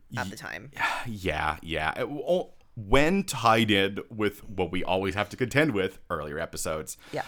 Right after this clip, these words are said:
Speaker 2: Um, which is why it's funny when Tony goes very deep into right field <laughs> and it's like,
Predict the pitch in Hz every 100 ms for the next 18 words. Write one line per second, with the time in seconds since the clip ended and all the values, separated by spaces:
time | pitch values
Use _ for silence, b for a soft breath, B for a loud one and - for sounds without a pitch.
0 | B 113 110 107 101 - 135 135 127 127
1 | 120 123 110 104 104 - 113 104 101 90
2 | - b b - 113 139 110 107 98 -
3 | _ _ _ _ - - 95 92 98 127
4 | 185 175 123 98 139 139 123 110 107 107
5 | 110 - - 107 101 90 90 - - -
6 | - - 131 107